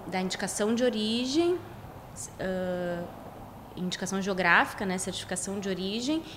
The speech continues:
e inventário como patrimônio cultural. Ãh, e tivemos, assim, quinze doces, ãh, certificados com essa certificação de origem.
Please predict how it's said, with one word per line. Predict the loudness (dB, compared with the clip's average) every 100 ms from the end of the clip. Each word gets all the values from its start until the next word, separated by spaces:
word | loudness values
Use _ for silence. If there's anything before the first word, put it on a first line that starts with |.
| -14 2
e | 6 6 6 2
inventário | 2 0 2 4 4 4 0 -4 -4
como | -4 -2
patrimônio | -4 -4 -2 -2 -2
cultural. | -4 -2 4 6 8 6 4 -4 -10 -10 -10 -10 -2 4
Ãh, | 6 8 6 6 4
e |
tivemos, | 2 6 6 6
assim, | 4 2 2
quinze | 6 8 10 10 8
doces, | 8 8 10 8 2 0 0 -2 -6 -10 0
ãh, | 0
certificados | 4 2 2 0 0 4 8 8 6
com | -2 -4
essa | -2
certificação | -4 -4 -4 -2 -2 2
de | 2
origem. | 4 4 2 0 -2